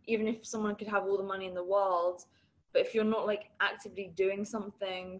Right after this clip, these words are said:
to, to help other people and to, like, change their lives,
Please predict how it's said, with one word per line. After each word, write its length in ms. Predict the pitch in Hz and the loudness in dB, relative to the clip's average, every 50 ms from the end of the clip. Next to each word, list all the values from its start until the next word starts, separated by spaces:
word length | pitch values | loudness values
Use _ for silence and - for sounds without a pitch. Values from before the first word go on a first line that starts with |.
| - - | -14 -10
to, 400 | - 220 196 185 185 185 180 175 - _ _ - | -6 -4 -2 -2 -2 -4 -6 -8 -12 _ _ -20
to 80 | - - | -12 -4
help 260 | - 214 226 240 226 | 0 0 2 2 2
other 140 | 214 190 - | 0 0 -2
people 640 | - 226 214 214 - 196 190 190 185 185 180 147 - | -4 -6 -8 -6 -6 -4 -2 -2 0 0 0 0 0
and 180 | 175 175 180 180 | -2 -4 -4 -6
to, 80 | - 190 | -2 0
like, 180 | 180 147 - | 0 0 -2
change 320 | - - 208 208 208 196 202 | -4 -4 -2 -2 -2 -2 -2
their 180 | 190 185 180 | 0 0 2
lives, 440 | 185 196 190 185 180 180 180 - - | 2 2 2 2 2 0 0 -2 -6